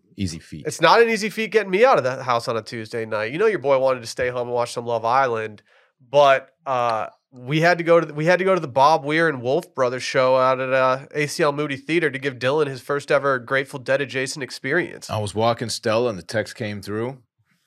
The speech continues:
Speaker 1: I was like, "Oh shit, I'm, I'm about to see Bob tonight." Bob Weir, that is, Dave.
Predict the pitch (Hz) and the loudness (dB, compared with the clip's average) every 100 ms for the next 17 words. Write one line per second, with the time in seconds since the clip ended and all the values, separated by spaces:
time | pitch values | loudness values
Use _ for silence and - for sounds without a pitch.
0 | - 101 90 85 - 101 78 - 101 87 | -6 -2 0 -2 -4 -8 -8 -10 -8 -8
1 | 85 90 92 87 101 87 - 92 80 90 | -10 -14 -14 -4 -4 -2 -4 -4 -2 -2
2 | 95 - 78 76 - _ _ _ - 104 | -2 -8 -14 -16 -16 _ _ _ -4 -4
3 | 98 107 92 82 76 - - - - | -4 -8 -8 -8 -12 -16 -20 -18 -18